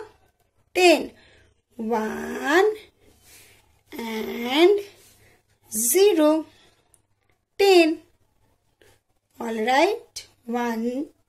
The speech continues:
zero, ten. Ten pebbles, number ten. So children, what we have done?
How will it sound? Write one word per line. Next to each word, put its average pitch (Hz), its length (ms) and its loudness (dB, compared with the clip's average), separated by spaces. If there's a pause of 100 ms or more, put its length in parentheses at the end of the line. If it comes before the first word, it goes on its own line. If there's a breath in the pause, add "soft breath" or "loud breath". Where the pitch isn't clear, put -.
(200)
zero, 233 680 0 (460 soft breath)
ten. 359 420 2 (240)
Ten 330 300 -12
pebbles, 262 420 -4
number 262 540 -2 (480 soft breath)
ten. 370 440 6 (1600)
So - 200 -12
children, 262 720 -2
what 226 280 -8
we 262 160 -4
have 254 240 -6
done? 294 260 2